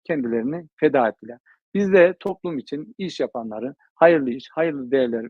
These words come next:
üreten insanları anıyor, saygıyla önlerinde eğiliyoruz sevgili dostlar. Tabii ki bizim de temel amacımız bugün de bizim kendimiz onlardan örnek alıp toplumda sevilen, sayılan, dürüst,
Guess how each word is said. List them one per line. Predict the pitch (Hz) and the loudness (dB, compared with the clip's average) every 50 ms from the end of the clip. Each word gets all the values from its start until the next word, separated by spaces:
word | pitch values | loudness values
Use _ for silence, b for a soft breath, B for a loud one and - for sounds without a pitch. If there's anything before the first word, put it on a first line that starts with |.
| - | -10
üreten | 151 147 147 127 - 127 113 120 135 | -6 -4 -4 -4 -4 -6 -10 -10 -10
insanları | 151 143 - 139 131 127 117 113 120 | -10 -10 -8 -6 -6 -6 -6 -8 -10
anıyor, | 185 180 165 170 170 156 156 170 - _ _ _ _ _ _ _ | -6 -2 -2 0 0 0 -2 -2 -4 _ _ _ _ _ _ _
saygıyla | - 190 165 135 113 117 113 127 151 156 - | 0 2 2 2 0 -2 -2 -2 -4 -4 -4
önlerinde | 160 160 160 143 127 117 131 147 160 180 175 185 _ - | -4 -4 -2 -2 -4 -4 -4 -6 -6 -6 -8 -8 _ -4
eğiliyoruz | 170 180 190 185 180 180 151 127 120 - - | -2 0 0 0 2 0 0 0 -2 -4 -4
sevgili | 135 123 117 123 117 113 | -4 -4 -4 -6 -6 -8
dostlar. | 117 107 - - 107 _ _ _ _ _ _ _ | -8 -10 -12 -16 -20 _ _ _ _ _ _ _
Tabii | - 185 190 190 175 | 2 2 2 2 0
ki | - 131 120 120 | -2 -4 -4 -4
bizim | 151 160 190 196 160 | -4 -4 -4 -2 0
de | 135 123 | -2 -2
temel | - 185 185 170 147 135 | 0 0 0 0 0 0
amacımız | 127 123 117 113 117 143 175 185 - _ _ _ _ _ - | 0 0 -2 -4 -6 -8 -8 -10 -14 _ _ _ _ _ -14
bugün | 135 139 175 175 170 151 147 | -8 -4 -2 0 0 2 2
de | 160 147 | 0 0
bizim | 147 139 165 190 175 139 | -2 -6 -4 -6 -6 -4
kendimiz | - 156 143 135 123 127 123 113 104 | -2 -2 0 0 0 -2 -2 -4 -6
onlardan | - - 135 147 151 139 123 123 120 110 | -4 -4 -2 0 0 0 0 0 -2 -4
örnek | - 143 147 139 131 127 117 - | -2 -2 -2 -2 -2 -4 -4 -4
alıp | 147 156 185 180 _ _ _ _ - | -4 -6 -6 -8 _ _ _ _ -2
toplumda | - 180 147 - 135 127 131 156 170 185 - _ _ _ _ _ | -2 -2 0 0 -2 -2 0 0 -2 -2 -4 _ _ _ _ _
sevilen, | _ - 180 160 156 156 147 139 | _ 2 2 2 2 0 -2 -2
sayılan, | - - 147 127 135 160 165 151 135 | 0 0 0 2 0 -2 -6 -6 -8
dürüst, | 156 160 196 185 - | -6 -6 -6 -6 -8